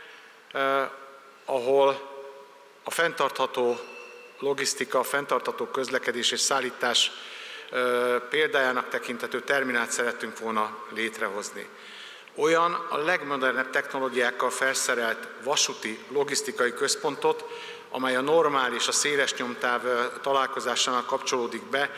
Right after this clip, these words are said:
az áruforgalom vérkeringésébe, és méltán és büszkeséggel mondhatom azt, hogy visszahelyezte Magyarországot a vasúti logisztika térképére. Európában kiemelt szerepet szánnak a vasútnak,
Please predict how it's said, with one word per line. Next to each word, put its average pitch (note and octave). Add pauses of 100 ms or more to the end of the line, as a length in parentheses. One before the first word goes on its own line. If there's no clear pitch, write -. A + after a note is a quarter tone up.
(300)
az A#2+
áruforgalom B2+
vérkeringésébe, D3 (600)
és -
méltán D#3+
és D3
büszkeséggel C3+
mondhatom C3+
azt, C#3
hogy A#2+
visszahelyezte B2+
Magyarországot A#2+
a B2+
vasúti B2+
logisztika A#2
térképére. G2+ (960)
Európában D3
kiemelt C3+
szerepet B2
szánnak B2
a A#2
vasútnak, C#3+